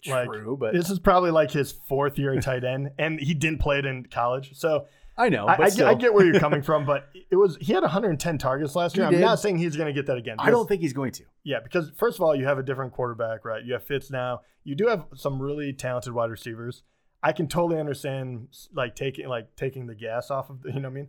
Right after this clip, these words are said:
Speaker 2: I just think that team last year just, I mean, there really wasn't a lot to throw the ball to.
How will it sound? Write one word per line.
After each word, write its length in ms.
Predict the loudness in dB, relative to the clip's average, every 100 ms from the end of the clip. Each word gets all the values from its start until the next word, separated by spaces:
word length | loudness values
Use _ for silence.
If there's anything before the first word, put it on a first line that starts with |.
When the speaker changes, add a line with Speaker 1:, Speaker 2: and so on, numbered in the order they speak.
| -6
Speaker 2:
I 220 | -2 0
just 260 | 0 -4 -4
think 240 | -6 -6
that 260 | -2 -2 -4
team 300 | -8 -6 -4
last 300 | -2 -4 -6
year 120 | -8
just, 280 | -6 -8 -12 _ _ _ _
I 40 | -10
mean, 180 | -6 -2
there 140 | -2
really 260 | 0 2 2
wasn't 320 | 0 0 -2
a 20 |
lot 200 | -2 -2
to 40 | -4
throw 160 | -8
the 80 | -6
ball 180 | -6 -6 -6
to. 180 | -12